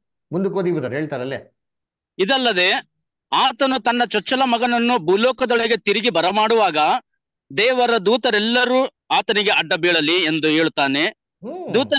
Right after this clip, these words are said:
Speaker 2: ವಿಷಯದಲ್ಲಿ ಹೇಳುವುದೇನೆಂದರೆ,
Speaker 1: ಹ್ಮ್.
Speaker 2: ದೇವರು ತನ್ನ ದೂತರನ್ನು ಗಾಳಿಯನ್-, ಗಾಳಿಗಳನ್ನಾಗಿಯೂ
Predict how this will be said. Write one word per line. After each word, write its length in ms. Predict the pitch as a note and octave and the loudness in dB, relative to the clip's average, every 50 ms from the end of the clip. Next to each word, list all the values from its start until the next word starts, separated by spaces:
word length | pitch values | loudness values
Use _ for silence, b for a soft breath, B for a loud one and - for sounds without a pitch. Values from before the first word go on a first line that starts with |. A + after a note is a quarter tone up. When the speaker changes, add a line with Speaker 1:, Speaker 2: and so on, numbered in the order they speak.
| C4+ A#3 | -2 -2
Speaker 2:
ವಿಷಯದಲ್ಲಿ 440 | A3+ A3+ - B3+ A#3+ A#3 A#3+ A#3 A#3 | -4 -4 -2 -2 0 0 0 0 2
ಹೇಳುವುದೇನೆಂದರೆ, 800 | G3 F#3 G3+ G#3+ G#3 G3+ F#3+ G3 F#3+ F#3+ F#3 F3 F3+ D#3+ D3+ E3 | 2 2 2 2 0 0 0 0 0 0 -2 0 0 2 2 0
Speaker 1:
ಹ್ಮ್. 580 | G#3+ - _ _ _ _ G3+ B3 B3+ F#3+ C3+ D3+ | 0 -2 _ _ _ _ -14 -12 -12 -8 -4 0
Speaker 2:
ದೇವರು 380 | G#3 B3+ C#4 C4+ C4 C4 B3+ | 0 0 0 0 -2 -4 -6
ತನ್ನ 220 | - A3+ G#3+ A3 A3 G#3 F3 D#3+ | -6 -4 -4 -2 -2 -2 -2 0
ದೂತರನ್ನು 680 | G3 A#3 B3 A3 A#3+ G#3+ A3 G#3+ G#3 G3+ G#3+ F#3+ F3 D3+ | 0 0 0 0 0 0 0 0 0 0 0 -2 -2 -2
ಗಾಳಿಯನ್-, 640 | C#3 F3 F3+ A3 A#3+ A#3 A3+ A3 G#3+ A3+ G3 D3+ D#3 | 0 0 2 2 2 2 0 0 -2 -4 -6 -4 -2
ಗಾಳಿಗಳನ್ನಾಗಿಯೂ 840 | E3+ F#3 A3+ A#3 G#3+ A3 A3 G#3 G#3 G#3 G#3 G#3 F#3 G#3 G#3 A3 | 0 0 2 2 0 0 0 2 2 2 0 0 0 0 0 0